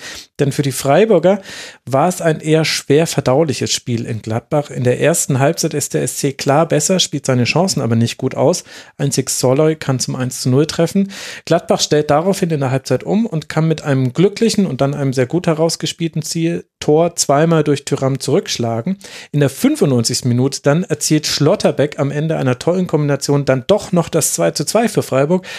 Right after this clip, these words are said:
aber in der Entstehung stand Höhler mit seiner Hacke im Abseits. Und so bleibt es dann beim zwei zu eins aus Gladbacher Sicht, beim eins zu zwei aus Freiburger Sicht.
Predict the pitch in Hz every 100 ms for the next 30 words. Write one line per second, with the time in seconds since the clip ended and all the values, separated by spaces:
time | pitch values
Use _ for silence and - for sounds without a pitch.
0 | - - _ 160 170 156 135 143 135 -
1 | 156 160 156 - - 135 151 - 131 131
2 | 123 - 110 113 117 - 120 117 117 -
3 | 135 - - - - - - 139 123 123
4 | 123 160 180 - 143 143 151 - _ _
5 | _ - 120 117 - 127 127 151 151 -
6 | 135 139 - 131 - 131 147 - 147 143
7 | 151 - 120 123 123 - 120 - 113 110
8 | 127 110 - - - - 117 147 156 151
9 | 147 160 -